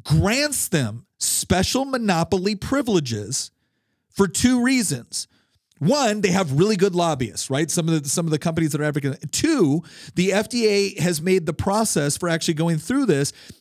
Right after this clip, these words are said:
increasingly expensive and difficult, which means a company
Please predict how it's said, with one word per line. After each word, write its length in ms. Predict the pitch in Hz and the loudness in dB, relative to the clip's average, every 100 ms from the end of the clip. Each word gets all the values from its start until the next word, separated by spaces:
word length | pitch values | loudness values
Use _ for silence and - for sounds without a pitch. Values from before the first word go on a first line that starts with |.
| _ - | _ -6
increasingly 880 | 180 151 - 214 240 - 240 233 202 | -6 -6 -2 0 0 -2 -4 -2 -2
expensive 540 | - - 202 185 165 | -2 -4 -4 -2 -4
and 120 | 156 | -2
difficult, 540 | 143 208 208 165 151 160 | -2 0 0 0 0 0
which 220 | 147 156 | -2 -2
means 520 | 185 254 185 139 143 - - - | -2 2 2 0 -2 -8 -16 -4
a 80 | 175 | -4
company 680 | - 226 254 254 190 120 | 0 0 0 -2 0 -2